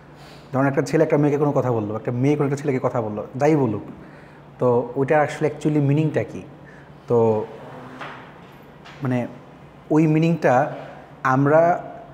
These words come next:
আমি কি বুঝতেছি আর মেশিন কি বুঝতেছে, মা-, মেশিনকে আমি কীভাবে বোঝাচ্ছি ন্যাচারাল ল্যাঙ্গুয়েজ প্রসেসিং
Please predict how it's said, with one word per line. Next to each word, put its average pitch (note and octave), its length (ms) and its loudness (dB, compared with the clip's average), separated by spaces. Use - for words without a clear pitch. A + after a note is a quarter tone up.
আমি C#3+ 260 2
কি F#3 160 -2
বুঝতেছি E3+ 720 -2
আর A#2+ 100 -6
মেশিন C3+ 440 -2
কি C#3 120 -4
বুঝতেছে, - 500 -8
মা-, B2 240 -2
মেশিনকে C3 440 -4
আমি D3+ 120 -4
কীভাবে C#3 240 -2
বোঝাচ্ছি A#2+ 500 -4
ন্যাচারাল C3+ 260 0
ল্যাঙ্গুয়েজ C3 400 -2
প্রসেসিং B2 400 -6